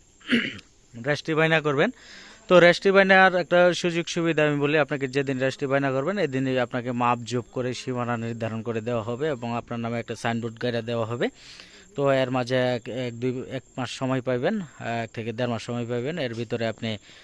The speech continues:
আহ, রেজিস্ট্রি করে নেবেন, আহ, এবং এই সম্পত্তি আপনি যদি বাউন্ডারি করতে চান, আহ, বায়না করার পরে আপনি বাউন্ডারিও করতে পারবেন, কোনো সমস্যা নাই। এই সুযোগ সুবিধাগুলি হান্ড্রেড পার্সেন্ট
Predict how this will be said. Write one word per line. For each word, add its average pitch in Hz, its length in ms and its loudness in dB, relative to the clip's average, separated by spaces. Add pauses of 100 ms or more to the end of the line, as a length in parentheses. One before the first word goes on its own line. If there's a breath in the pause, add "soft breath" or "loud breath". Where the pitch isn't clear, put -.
(180 loud breath)
আহ, 110 340 -2
রেজিস্ট্রি 117 300 -6
করে 117 220 -4
নেবেন, 117 260 -4
আহ, 117 300 -18 (220)
এবং 107 320 -6 (180)
এই 107 80 -8
সম্পত্তি 110 500 -8
আপনি 107 240 -8
যদি 107 240 -8
বাউন্ডারি 113 460 -4
করতে 120 300 -6
চান, 123 200 -6
আহ, 120 680 -8
বায়না 127 320 0
করার 117 220 -2
পরে 120 200 -4
আপনি 120 200 -4
বাউন্ডারিও 120 500 -2
করতে 123 300 -6
পারবেন, 120 300 -2
কোনো 120 240 -8
সমস্যা 117 440 -6
নাই। 165 140 -2 (500 loud breath)
এই 165 160 -4
সুযোগ 135 360 -2
সুবিধাগুলি 123 560 -4
হান্ড্রেড 147 420 2
পার্সেন্ট 131 400 0